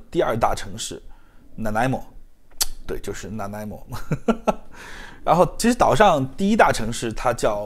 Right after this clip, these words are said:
维多利亚。呃，我想很多人可能就会搞错一个问题，就是一开始大家都会认为说B C就是贝诗省，哥伦-，呃，不列颠哥伦比亚省的首府。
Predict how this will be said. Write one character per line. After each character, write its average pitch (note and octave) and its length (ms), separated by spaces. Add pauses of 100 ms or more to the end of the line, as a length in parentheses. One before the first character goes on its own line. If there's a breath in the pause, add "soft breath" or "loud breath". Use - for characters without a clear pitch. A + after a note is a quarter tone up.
维 A2+ 120
多 E3 140
利 F#3+ 80
亚。 G#3 160 (480 loud breath)
呃， C#3+ 380
我 D#3+ 240
想 D3 240
很 A2+ 180
多 F#3 140
人 F#3+ 80
可 C3+ 160
能 A2 160
就 D3+ 160
会 B2+ 500
搞 - 220
错 - 240
一 A#2 60
个 D3 100
问 E3 220
题， F2+ 200
就 - 140
是 B2 100
一 C3+ 80
开 D3+ 220
始 C3 180
大 A#2+ 140
家 B2 80
都 C3+ 140
会 C3+ 100
认 C3 100
为 A#2 120
说 B2+ 200 (480 loud breath)
B D3 140
C D#3 260
就 D3 140
是 B2 80
贝 C3+ 200
诗 C#3+ 180
省， G#2 120 (220)
哥 D#3 100
伦-， C#3+ 240
呃， A2+ 480 (300 soft breath)
不 - 80
列 D#3 100
颠 D3 160
哥 D#3+ 80
伦 D#3+ 140
比 B2+ 80
亚 B2+ 160
省 A#2 140
的 G2+ 80
首 B2 280
府。 - 300